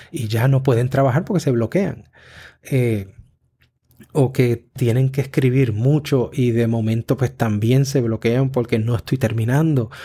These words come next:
o que tienen unas dificultades adaptativas cuando van a cambiar de una materia a otra, de un salón a otro, de un maestro a otro, de una escuela a otra. Eh,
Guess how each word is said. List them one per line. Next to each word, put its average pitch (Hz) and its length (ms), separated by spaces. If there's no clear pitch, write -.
o 135 180
que 120 140
tienen 131 500
unas 127 180
dificultades 131 560
adaptativas 120 960
cuando 117 320
van 113 140
a 123 60
cambiar 120 260
de 127 80
una 113 140
materia 110 420
a 110 120
otra, 113 320
de 120 120
un 113 60
salón 110 360
a 101 100
otro, 113 380
de 117 140
un 117 120
maestro 104 460
a 95 60
otro, 127 420
de 131 120
una 113 140
escuela 107 500
a 101 80
otra. 127 580
Eh, 117 480